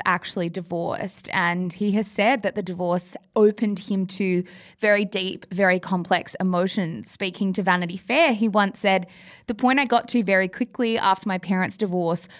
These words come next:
was to realize they were just humans. It wasn't the death of something, but the birth of something else. What I've always looked for is redirection of energy and emotion.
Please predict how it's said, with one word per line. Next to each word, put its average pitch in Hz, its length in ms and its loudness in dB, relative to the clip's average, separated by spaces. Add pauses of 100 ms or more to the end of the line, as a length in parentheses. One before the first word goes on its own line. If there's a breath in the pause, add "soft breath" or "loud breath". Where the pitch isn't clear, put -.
(120)
was 214 160 2
to 226 120 -4
realize 202 420 2
they 185 200 0
were 190 120 -2
just 190 240 -4
humans. 170 580 -4
It - 140 -6
wasn't 196 280 2
the 214 60 -6
death 190 300 -2
of 202 100 -8
something, 185 500 -2
but - 180 -8
the 180 60 -12
birth 180 480 0
of 190 100 -6
something - 380 -6
else. - 360 -6 (320 loud breath)
What 233 100 2
I've 233 100 2
always 233 440 4
looked 214 200 -2
for 208 240 0
is 170 180 -6
redirection 190 600 0
of 185 140 2
energy 190 340 2
and 180 60 2
emotion. 170 400 -2